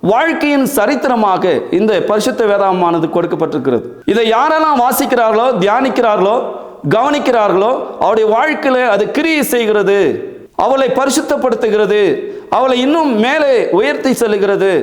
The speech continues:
அவருடைய இருதயங்களை இன்னும் சுத்திகரித்து கொண்டிருக்கிறது. இன்றைக்கு அநேகர் இந்த வேதத்தை நேசிப்பது கிடையாது, தியானிப்பது கிடையாது. உலகத்துல வேலைகளையும் உலகத்துல தங்களுடைய காரியங்களையும் செய்து கொண்டு, உலகத்துக்காக வாழ்ந்து,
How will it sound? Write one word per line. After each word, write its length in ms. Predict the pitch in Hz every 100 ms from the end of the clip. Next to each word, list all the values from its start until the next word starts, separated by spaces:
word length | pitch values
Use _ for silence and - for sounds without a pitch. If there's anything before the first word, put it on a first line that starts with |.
| - - - - -
அவருடைய 320 | - 226 254 247
இருதயங்களை 500 | 311 339 302 262 240 202 - - - -
இன்னும் 300 | - 277 320
சுத்திகரித்து 560 | 254 262 262 311 294 277
கொண்டிருக்கிறது. 640 | 240 233 214 - 190 175 180 127 - -
இன்றைக்கு 300 | 165 196 185
அநேகர் 440 | 170 254 247 180 -
இந்த 140 | 156 180
வேதத்தை 480 | 190 233 220 220 190 160 120 - -
நேசிப்பது 500 | 135 180 190 202 170 160
கிடையாது, 400 | 151 151 151 104 - - - - - 135
தியானிப்பது 540 | 170 233 277 262 240 220
கிடையாது. 400 | 208 196 156 - - - - - -
உலகத்துல 500 | 185 247 247 240 202 180
வேலைகளையும் 600 | 135 214 240 208 196 185 143 - - -
உலகத்துல 460 | 208 262 262 247
தங்களுடைய 360 | 226 220 220 208
காரியங்களையும் 560 | 214 240 269 247 233 175
செய்து 220 | 214 220
கொண்டு, 260 | 214 202 208 165 - -
உலகத்துக்காக 800 | 160 254 285 269 - 254 254 233
வாழ்ந்து, 400 | 180 202 233 208